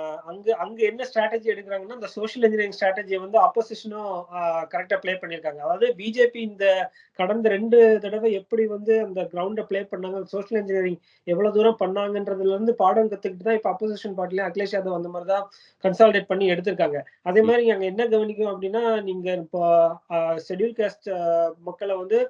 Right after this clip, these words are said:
Speaker 1: ஆ, ப-, பொது தொகுதியில நிப்பாட்டிருக்காங்க, நிப்பாட்டி அதுல வாக்கு கேப்சர் பண்ணிருக்காங்க. So அந்த மாதிரி சோஷியல் இன்ஜினியரிங் வந்து ஆப்போசிட் சைடுல இருந்து நடந்திருக்கு. அதே மாதிரி இன்னொரு விஷயம் என்ன ரோல் ப்ளே பண்ணிருக்குன்னு நான் வந்து உணர்றேன் அப்படின்னா, ஆ, க-, ராகுல் காந்தி அவர்கள் வந்து இந்த ஜாதிவாரி கணக்கெடுப்பை வந்து இந்தியா ஃபுல்லா எடுக்கணும் அப்படின்ற மாதிரி ஒரு பெரிய ஒரு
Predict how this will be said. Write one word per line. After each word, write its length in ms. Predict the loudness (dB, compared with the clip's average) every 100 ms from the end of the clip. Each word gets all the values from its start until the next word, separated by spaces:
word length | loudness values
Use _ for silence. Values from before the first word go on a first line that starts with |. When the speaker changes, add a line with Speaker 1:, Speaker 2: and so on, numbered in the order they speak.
| _ _ _
Speaker 1:
ஆ, 260 | -2 -2 -2
ப-, 280 | -2 -2 -2 0
பொது 140 | 0
தொகுதியில 380 | 2 0 0 -2
நிப்பாட்டிருக்காங்க, 560 | -2 -2 -2 -4 -8 -8
நிப்பாட்டி 360 | -6 -2 4 6
அதுல 300 | 6 4 2
வாக்கு 360 | 0 0 -4 -8
கேப்சர் 220 | -8 -14
பண்ணிருக்காங்க. 260 | -16 -14
So 60 | -14
அந்த 100 | -8
மாதிரி 180 | -4 -2
சோஷியல் 280 | -2 -2 0
இன்ஜினியரிங் 380 | 0 0 -2 -2
வந்து 120 | 0
ஆப்போசிட் 420 | 0 -2 -8 -6
சைடுல 180 | -6 -6
இருந்து 180 | -8 -8
நடந்திருக்கு. 340 | -10 -14 -18 -20 -20 _ _
அதே 240 | 2 4
மாதிரி 340 | 4 2 0 0 -4
இன்னொரு 320 | -4 -2 -2
விஷயம் 360 | -4 0 0 2
என்ன 60 |
ரோல் 220 | 2 2 2
ப்ளே 140 | 0
பண்ணிருக்குன்னு 500 | -2 -4 -6 -2 -2
நான் 180 | 0 -4
வந்து 240 | -6 -10 -10 -8
உணர்றேன் 380 | -8 -8 -6 -8
அப்படின்னா, 320 | -10 -8 -4 -4 -4 -10 _ _ _
ஆ, 80 | 0 2 2 0
க-, 400 | 0 0 0 -2 0
ராகுல் 320 | 0 2 2
காந்தி 220 | 0 0
அவர்கள் 300 | -2 -2 -4
வந்து 240 | -4 -6
இந்த 480 | -4 0 0 0 -4 -4
ஜாதிவாரி 460 | -4 -2 0 -2
கணக்கெடுப்பை 500 | -4 -10 -14 -12 -10
வந்து 200 | -10 -10
இந்தியா 220 | -8 -2 -2
ஃபுல்லா 220 | 0 -2
எடுக்கணும் 180 | -2 -6
அப்படின்ற 480 | -8 -8 -10 -8 -8
மாதிரி 240 | -8 -10
ஒரு 120 | -10
பெரிய 280 | -8 -2 -2
ஒரு 180 | 2 4